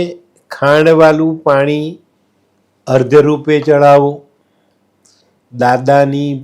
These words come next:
પિતાની અને તમારા ગુરુની સેવા કરો. બસ આટલા નાના ઉપાયથી તમે તમારી જિંદગીને સરળ બનાવી શકો છો. બસ આટલા નાનકડા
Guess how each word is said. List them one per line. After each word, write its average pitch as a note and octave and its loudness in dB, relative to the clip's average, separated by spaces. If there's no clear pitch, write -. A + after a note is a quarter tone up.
પિતાની C#3 -2
અને D3 -2
તમારા C#3+ -2
ગુરુની C3+ -6
સેવા E3 2
કરો. - -20
બસ F#3+ 2
આટલા F#3 -2
નાના E3 2
ઉપાયથી D#3 -2
તમે D3 -2
તમારી C#3+ -6
જિંદગીને B2+ -8
સરળ F3 0
બનાવી F3+ 0
શકો D#3 -4
છો. - -20
બસ D#3 -2
આટલા E3 -8
નાનકડા D3 -2